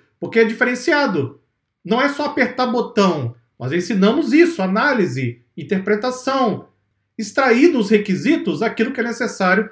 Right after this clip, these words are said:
pra você entregar a análise. Vou ajudar você transformando essa frase naquilo que nós precisamos pra entregar para a nossa audiência.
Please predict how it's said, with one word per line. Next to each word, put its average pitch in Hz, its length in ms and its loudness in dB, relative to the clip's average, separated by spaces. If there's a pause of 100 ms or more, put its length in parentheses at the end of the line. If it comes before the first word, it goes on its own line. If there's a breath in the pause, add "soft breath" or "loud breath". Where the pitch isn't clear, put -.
(220)
pra 226 80 -2
você 247 220 -4
entregar 202 420 -2
a 208 40 -4
análise. 113 600 -10 (440)
Vou 196 160 4
ajudar 208 320 2
você 196 720 0 (540)
transformando 214 520 0
essa 196 200 -4
frase 190 640 -2 (260)
naquilo 214 380 -2
que - 80 -6
nós 208 140 -2
precisamos 185 640 -4
pra 185 100 -4
entregar 147 640 -4 (140)
para 185 160 -2
a 160 80 -4
nossa 143 240 -4
audiência. 151 560 -6